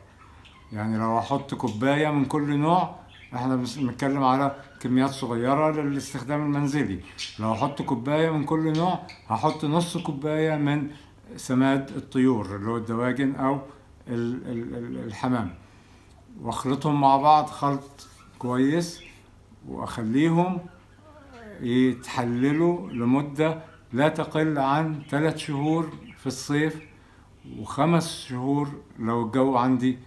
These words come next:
برد. بعد ما بيتحللوا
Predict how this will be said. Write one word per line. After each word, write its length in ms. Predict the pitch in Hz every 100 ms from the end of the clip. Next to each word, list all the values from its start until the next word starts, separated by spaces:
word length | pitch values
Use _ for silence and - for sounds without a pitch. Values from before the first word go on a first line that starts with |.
| - - -
برد. 400 | 131 107 92 - - - - - - - - - - - - - - - - - - - - -
بعد 280 | 107 151 156
ما 100 | 160
بيتحللوا 680 | 151 - 147 143 156 165